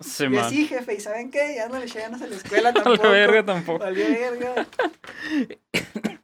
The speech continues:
Speaker 1: ¿Y en qué, en qué primaria estuviste, güey?
Speaker 2: Primaria, escuela secund-, no, escuela secundaria.
Speaker 1: <laughs> A la verga.
Speaker 2: Ya sabes que yo no fue la
Speaker 1: Chi-,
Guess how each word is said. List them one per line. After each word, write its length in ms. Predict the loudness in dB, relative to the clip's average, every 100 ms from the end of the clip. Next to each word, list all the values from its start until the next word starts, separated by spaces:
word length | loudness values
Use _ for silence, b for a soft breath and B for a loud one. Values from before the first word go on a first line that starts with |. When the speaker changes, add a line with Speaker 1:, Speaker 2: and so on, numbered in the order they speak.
| _ _ _
Speaker 1:
¿Y 80 | 0
en 80 | 2
qué, 100 | 2
en 100 | 2
qué 100 | 2
primaria 340 | 2 0 0
estuviste, 500 | 0 -2 -4 -4 -4
güey? 160 | -4 -6 -12 -20 -18
Speaker 2:
Primaria, 800 | -8 -4 -4 -2 -2 -2 -4 -8
escuela 260 | -16 -12 -12
secund-, 320 | -12 -16 -14
no, 100 | -14
escuela 280 | -16 -20 -20
secundaria. 480 | -16 -10 -10 -10 -2
Speaker 1:
<laughs> 60 |
A 140 | 0 0
la 180 | 0 0
verga. 200 | -2 -2 0
Speaker 2:
Ya 120 | 2
sabes 380 | 4 4 4 2
que 100 | 0
yo 60 |
no 100 | 0
fue 120 | 0
la 60 |
Speaker 1:
Chi-, 60 | -2